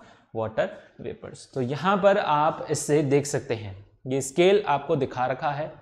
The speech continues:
ठीक है। स्केल में आपको बताया है कि all water on earth, ठीक है, सारा वाटर कितना है यहाँ पर,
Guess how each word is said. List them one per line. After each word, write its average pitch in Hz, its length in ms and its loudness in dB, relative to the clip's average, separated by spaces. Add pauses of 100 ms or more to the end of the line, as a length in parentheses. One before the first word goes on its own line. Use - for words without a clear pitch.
(220)
ठीक 120 140 -6
है। 165 120 0 (320)
स्केल 233 340 6
में 233 100 4
आपको 214 240 4
बताया 185 380 8
है 196 220 4
कि 175 460 0 (320)
all 247 340 10
water 180 400 4 (200)
on 147 280 -2 (180)
earth, - 320 4 (800)
ठीक - 160 -2
है, 143 100 -6
सारा 151 340 4
वाटर 180 280 6
कितना 185 260 2
है 180 160 -4
यहाँ 165 140 -2
पर, 175 220 -2